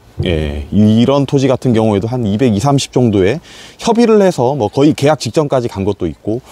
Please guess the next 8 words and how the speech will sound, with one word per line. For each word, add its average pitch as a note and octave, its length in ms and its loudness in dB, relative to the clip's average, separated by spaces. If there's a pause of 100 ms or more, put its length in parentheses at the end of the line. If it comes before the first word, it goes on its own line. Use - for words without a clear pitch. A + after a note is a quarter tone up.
(480)
어, G2+ 160 0
인근에 C3 340 4
제가 A#2 220 0
좀 A#2 120 -2
거래시킨 B2+ 520 -2
토지들이 C3 420 -4
많은데, G2 540 0 (500)
어, G2+ 640 2